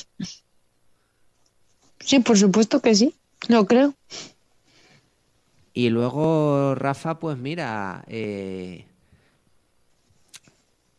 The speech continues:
Speaker 2: ya que es una todoterreno tal, pues hombre, sé que algunas anécdotas tiene, nos gustaría, Alba, que, como en Radio Jabato, que nos comentaras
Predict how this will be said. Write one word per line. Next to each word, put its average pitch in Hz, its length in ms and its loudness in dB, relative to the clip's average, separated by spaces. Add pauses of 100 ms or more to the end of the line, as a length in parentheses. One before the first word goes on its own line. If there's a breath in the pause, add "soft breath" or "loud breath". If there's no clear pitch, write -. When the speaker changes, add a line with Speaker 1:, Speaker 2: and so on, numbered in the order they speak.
(180)
Speaker 2:
ya 123 180 -6
que 139 80 -4
es 139 100 -8
una 135 240 -4
todoterreno 123 720 -4
tal, 143 220 -6
pues 139 240 -8
hombre, 143 420 -4 (880)
sé - 320 -6
que - 80 -4
algunas 143 440 0
anécdotas 127 800 -2
tiene, 147 320 0
nos 135 200 -2
gustaría, 110 640 -4
Alba, 147 320 -2
que, 120 880 -2
como 107 220 -6
en 101 80 -6
Radio 123 240 -4
Jabato, 135 400 -4
que 147 100 -6
nos 120 140 -6
comentaras 107 920 -6